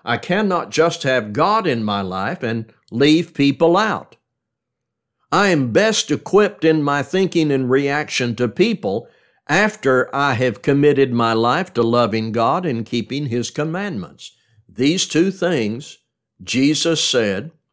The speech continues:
go together. I want to say this to us. Worldly humanitarianism starts with man, not God. Worldly humanitarianism is an effort to serve people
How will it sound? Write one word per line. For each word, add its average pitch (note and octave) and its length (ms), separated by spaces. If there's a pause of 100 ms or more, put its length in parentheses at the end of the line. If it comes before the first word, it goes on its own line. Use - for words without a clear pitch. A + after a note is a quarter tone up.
(500)
go B2+ 200
together. D#3+ 580 (1600)
I F3+ 80
want A#3 180
to C#3 40
say D#3+ 260
this C#3+ 300
to G#2 220
us. - 280 (720)
Worldly C#3+ 640
humanitarianism C#3+ 1700
starts D#3 680
with A#2+ 320
man, A#2+ 640 (720)
not G2+ 340
God. C3+ 540 (1160)
Worldly C3+ 800
humanitarianism C#3+ 1600
is C3 240
an C3 200
effort C#3+ 440
to B2 100
serve F3 640
people F3 640